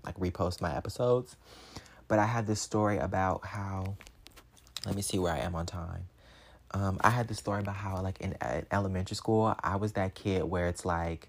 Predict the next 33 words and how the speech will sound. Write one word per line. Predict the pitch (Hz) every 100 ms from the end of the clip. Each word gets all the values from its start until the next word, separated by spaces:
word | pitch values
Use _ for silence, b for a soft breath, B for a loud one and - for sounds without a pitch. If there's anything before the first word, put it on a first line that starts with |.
| B B B B B -
if | 110 117
we're | 131
playing | - 147 135
tag | - 110 104 107 117 127 - B B B -
and | 101
I'm | 110 117
it | 110 110
too | - 160
much, | 170 175 175 - - - - b b b b b -
I, | 113 123 117
and | 113
I | 110
start, | 110 117 98
and | 107 107
I, | 110 98
and | 101
I, | 98 101 - -
and | 107
I | 110
had | 113
that | 107 101
snap, | - 110 101
and | 104
I |
realized | 104 104 101 -
I've | 117 127
been | 156
it | - 104
too | -
much, | 90 76 -
and | 101
I | 98
actually, | - 120 - 131 120 113